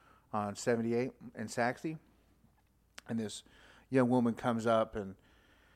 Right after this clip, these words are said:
she's, uh, got a spray can of some sort. You could see there was, like, half a dozen, uh, people wearing, like, the same type of polo shirt, and they had a bunch of rags and a spray can.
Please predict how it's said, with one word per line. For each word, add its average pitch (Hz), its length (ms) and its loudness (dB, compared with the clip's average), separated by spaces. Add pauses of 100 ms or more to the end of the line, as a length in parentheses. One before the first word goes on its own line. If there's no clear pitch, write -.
(540)
she's, 127 360 -2
uh, 113 200 4 (180)
got 120 160 -2
a - 20 -8
spray 123 320 -2
can 104 260 -8
of 95 80 -10
some 95 200 -8
sort. - 280 -8
You 117 60 -10
could 107 140 -12
see 127 160 -4
there 110 120 0
was, 107 100 -4
like, 104 120 -4
half 117 280 -2
a 123 40 -4
dozen, 107 640 0
uh, 107 200 -4
people 117 360 -2
wearing, 107 320 2
like, 98 160 -8
the - 60 -20
same 104 260 -8
type 101 220 -6
of 92 60 -16
polo 107 300 0
shirt, 101 340 -2
and 82 80 -8
they 95 80 -8
had 101 160 -6
a 95 40 -12
bunch 101 220 -8
of 95 80 -8
rags 98 360 -4
and 95 80 -10
a 92 40 -12
spray 95 260 -8
can. 90 300 -14